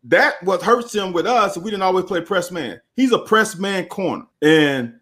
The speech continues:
he's gonna play press man. And he's six one, six feet, six one, almost two hundred pounds. He's gonna get drafted, y'all. I, I know,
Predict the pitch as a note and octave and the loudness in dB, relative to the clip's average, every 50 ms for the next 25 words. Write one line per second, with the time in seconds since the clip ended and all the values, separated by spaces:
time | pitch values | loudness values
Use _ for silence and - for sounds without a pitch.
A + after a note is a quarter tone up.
0 | _ - E3 G#3 G#3 A#3 A3+ G#3+ A3 A#3+ A#3 A3+ A3+ A#3+ A#3 A3 A3 A#3+ C4+ A#3 | _ -4 -2 0 2 2 2 4 4 4 4 4 4 2 2 2 0 0 0 0
1 | D3+ G#2 D2 - - _ _ _ F#3+ F#3+ G#3+ A3 G#3 - - - - - - B3 | -2 -6 -8 -12 -20 _ _ _ -2 -2 0 0 -2 -4 -8 -12 -10 -6 -6 -6
2 | B3+ B3 - - - F3 F3 G3+ A3+ A#3+ B3 B3 B3 B3+ B3+ A#3+ A#3 - - - | -6 -6 -10 -16 -12 -8 -2 2 2 4 4 4 2 2 0 -2 -6 -8 -10 -10
3 | B3 - - - - _ _ _ - A#3+ B3+ B3 A#3 A#3+ - - B3 A3+ - G3 | -10 -10 -10 -14 -20 _ _ _ -2 -2 -2 -2 -4 -6 -10 -10 -10 -10 -8 -6
4 | G3 A3+ A#3 A#3 A#3+ B3+ C4 A#3 A#3 - _ _ - E3 A3 A#3+ B3 A3 A3 - | -2 0 0 0 0 -2 -4 -6 -8 -10 _ _ -2 0 4 4 4 4 4 4
5 | B3 B3+ B3 A#3 A#3 A#3+ A#3+ B3 B3+ C4 C4+ C4+ C4+ B3+ - _ _ _ - C#4+ | 2 4 4 4 2 2 2 2 2 2 0 -2 -6 -8 -12 _ _ _ 2 2
6 | F#4 G#4+ - - - G3+ G#3 G#3 F#3 C#3+ D#3+ D3+ B2+ B2 B2 G#2+ F#2 - - - | 2 2 2 2 2 4 4 4 2 0 -2 -2 -2 -2 -2 -2 -2 -4 -10 -20
7 | E2+ C#2+ C#2 - - - _ _ _ - D3+ E3 E3 F3+ F#3 F#3 G3+ A3 B3 B3+ | -20 -20 -20 -20 -20 -20 _ _ _ 0 0 0 2 2 0 2 2 4 4 6
8 | B3 A3+ A#3 - | 4 4 2 -4